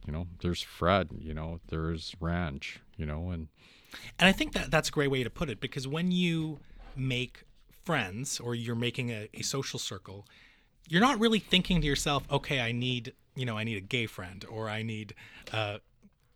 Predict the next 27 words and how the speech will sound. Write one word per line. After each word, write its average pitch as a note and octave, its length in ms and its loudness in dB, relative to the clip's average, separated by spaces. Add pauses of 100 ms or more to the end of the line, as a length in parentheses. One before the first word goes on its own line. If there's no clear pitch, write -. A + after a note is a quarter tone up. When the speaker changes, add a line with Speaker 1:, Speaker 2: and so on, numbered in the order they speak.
Speaker 2:
a C3+ 60 -2
South C3 260 4
Asian B2+ 280 6
friend G#2 280 -4
or G#2+ 100 -2
a G2+ 60 -2
Chinese B2+ 440 4
friend." F#2 440 -10 (420)
Uh, - 60 -14 (160)
you're E3 240 2
just F3+ 160 8
making C#3 220 4
friends. C#3+ 580 2
Speaker 1:
Yeah. D#3 140 2 (340)
Speaker 2:
And, C#3 460 6
but D#3 140 6
for D3+ 80 2
some G#3+ 280 6
reason, D#3+ 300 4
because C#3+ 320 -2
it's G2+ 120 -10
politics, G#3 600 0
we B2 100 -2
have B2 180 -2
to - 80 -8
talk - 320 -4
about G#2+ 480 -6